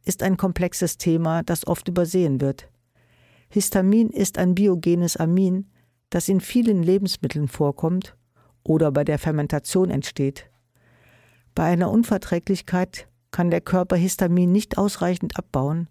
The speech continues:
was zu vielfältigen Symptomen wie Kopfschmerzen, Hautausschlägen und Verdauungsproblemen führen kann.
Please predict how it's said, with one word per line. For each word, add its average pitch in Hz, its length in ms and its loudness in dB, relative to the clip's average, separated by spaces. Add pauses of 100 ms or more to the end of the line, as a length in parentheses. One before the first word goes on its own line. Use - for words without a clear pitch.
(360)
was 175 200 -2
zu 185 100 -2
vielfältigen 190 720 0
Symptomen 175 580 0
wie 151 80 0
Kopfschmerzen, 190 840 -4 (260)
Hautausschlägen 180 920 -2
und 196 140 2
Verdauungsproblemen 147 920 -2
führen 143 340 -2
kann. 147 320 -6